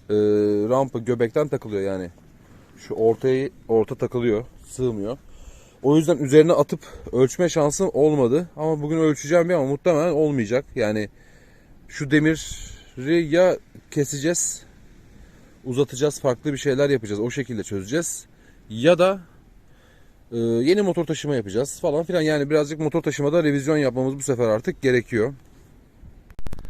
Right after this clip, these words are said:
Olacak bir şekilde ya.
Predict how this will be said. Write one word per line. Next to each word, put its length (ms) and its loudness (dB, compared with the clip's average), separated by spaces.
Olacak 360 4
bir 60 -8
şekilde 340 0
ya. 200 4